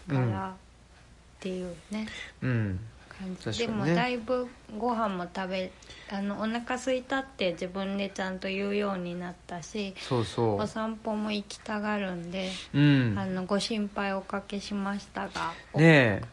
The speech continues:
Speaker 1: オクラは元気です。
Speaker 2: うん。すごい痩せちゃってね。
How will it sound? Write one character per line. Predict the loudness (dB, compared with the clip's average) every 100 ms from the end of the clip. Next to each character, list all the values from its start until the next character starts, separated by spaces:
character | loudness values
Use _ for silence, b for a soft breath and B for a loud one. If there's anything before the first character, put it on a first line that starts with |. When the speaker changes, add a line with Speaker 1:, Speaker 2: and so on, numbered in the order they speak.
| -6
Speaker 1:
オ | -6
ク | -4 -4
ラ | -2 -2
は | -4
元 | -4 -4 -4 -6
気 | -8 -8
で | -8 -10
す。 | -8 -2
Speaker 2:
う | 2
ん。 | 2 2 0 -4 -12 -18 -18 -2
す | 4
ご | 8
い | 10
痩 | 10
せ | 10
ち | 10
ゃ |
っ | 10
て | 8
ね。 | 6 4